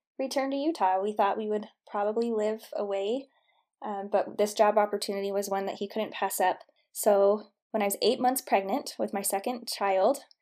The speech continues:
we packed up a small moving van and drove to Utah. We parked our <laughs> moving van in the parking lot at Walmart and stayed with a friend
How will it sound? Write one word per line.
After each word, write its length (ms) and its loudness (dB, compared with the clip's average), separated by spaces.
we 180 -2
packed 380 -2
up 240 2
a 280 4
small 720 4
moving 460 2
van 400 4
and 320 -6
drove 420 4
to 120 -8
Utah. 400 -2
We 100 0
parked 440 4
our 340 4
<laughs> 100 -6
moving 540 4
van 320 4
in 240 -4
the 160 -2
parking 300 0
lot 280 -2
at 160 0
Walmart 460 4
and 160 -4
stayed 340 0
with 180 2
a 60 -6
friend 440 -2